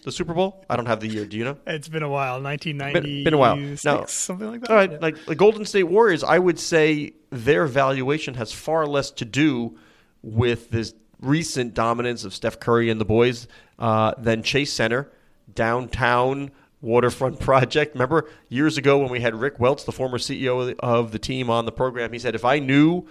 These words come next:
Speaker 1: then what I know now, I just wouldn't have done it."
Speaker 2: Hmm.
Speaker 1: Like, what an, what a really difficult project that was to get done. Uh, we've said it before on, on the program where the N B A union every year gets a chance to audit five teams at the end of the season.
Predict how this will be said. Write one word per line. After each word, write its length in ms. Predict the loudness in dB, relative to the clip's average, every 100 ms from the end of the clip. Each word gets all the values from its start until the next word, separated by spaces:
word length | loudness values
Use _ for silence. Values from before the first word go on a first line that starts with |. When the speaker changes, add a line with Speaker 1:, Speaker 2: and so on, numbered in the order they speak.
| -20 _
Speaker 1:
then 380 | -4 2 2 4
what 140 | 2 2
I 100 | 2
know 180 | 0
now, 260 | 0 0 0
I 60 | -2
just 160 | -2
wouldn't 160 | -2 -2
have 100 | -4
done 160 | -2
it." 220 | -2 -4 -8
Speaker 2:
Hmm. 260 | -12 -10 -6
Speaker 1:
Like, 140 | -4 -2
what 120 | 0
an, 120 | -2 -2
what 160 | -2 0
a 120 | 0
really 420 | 0 2 4 4
difficult 540 | 2 -2 -4 -4 -6 -2
project 420 | 0 0 -2 -2
that 140 | -2
was 420 | 2 2 2 -2 -12 -20 -20 -12 -6
to 100 | 0
get 240 | 0 2
done. 380 | 0 0 -2 -10 -20 _ -10
Uh, 640 | -4 -2 0 0 -2 -4
we've 160 | -4 -2
said 160 | -2
it 120 | -2 -6
before 340 | -8 -2 -2
on, 140 | -2
on 440 | -4 -4 -4 -6 -10
the 300 | -10 -10 -8
program 540 | -4 -4 -2 -4 -4
where 240 | -6 -6 -6
the 220 | -8 -8
N 120 | -8
B 140 | -6 -6
A 40 |
union 520 | -4 -4 -4 -6 -10 -16 _ _ -8
every 300 | -8 -8 -8
year 240 | -4 -4
gets 300 | -4 -6 -6
a 60 | -8
chance 360 | -4 -4 -6
to 260 | -10 -10 -8
audit 280 | -4 -4 -4
five 300 | -2 -2 -2
teams 420 | -6 -8 -8 -10
at 120 | -10
the 140 | -8 -8
end 100 | -8
of 60 |
the 60 | -10
season. 400 | -10 -6 -6 -8